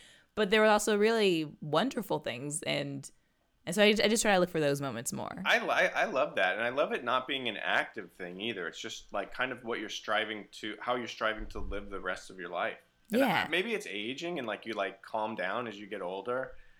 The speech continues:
Speaker 2: Um, this happened
Speaker 1: Probably.
Speaker 2: in our house today. We had a box delivered,
Speaker 1: Mm-hmm.
Speaker 2: and, uh, that, you know, the, like, the product was inside another box,
Speaker 1: Mm.
Speaker 2: and, uh, my wife goes, um, like, I opened it up, and she goes, "Wow, that's a nice box."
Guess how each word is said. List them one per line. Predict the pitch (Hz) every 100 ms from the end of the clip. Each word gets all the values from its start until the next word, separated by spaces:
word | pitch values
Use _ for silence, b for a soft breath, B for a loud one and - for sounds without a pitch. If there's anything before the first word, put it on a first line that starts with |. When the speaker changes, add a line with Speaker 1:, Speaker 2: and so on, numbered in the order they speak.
| b
Speaker 2:
Um, | - 101 98 95 98 - _
this | 120 127
happened | 175 -
Speaker 1:
Probably. | 202
Speaker 2:
in | 226
our | 98 113
house | 117 98 -
today. | 101 98
We | 101 92
had | 95
a | 90
box | 78 80 85 - - - _
delivered, | 123 120 123 147 160 - b b -
Speaker 1:
Mm-hmm. | 208
Speaker 2:
and, | 98 95 95
uh, | 87 87
that, | 98 -
you | 123
know, | 95
the, | 90
like, | 87
the | -
product | - 85 90 -
was | 90 90
inside | 87 - 85 85 73
another | 82 85 87
box, | 87 98 113 - _ 143
Speaker 1:
Mm. | 151 143
Speaker 2:
and, | 90 87 90 90
uh, | 82 80 - -
my | 92 87
wife | 87 82 82 90 - -
goes, | 85 85 - -
um, | 92 80 90 - _ _ _
like, | 80 95
I |
opened | 87 85 92
it | 87
up, | 92 -
and |
she | -
goes, | 87 - _
"Wow, | 123 185 220
that's | 117 -
a |
nice | 302 92 87
box." | - 71 85 - -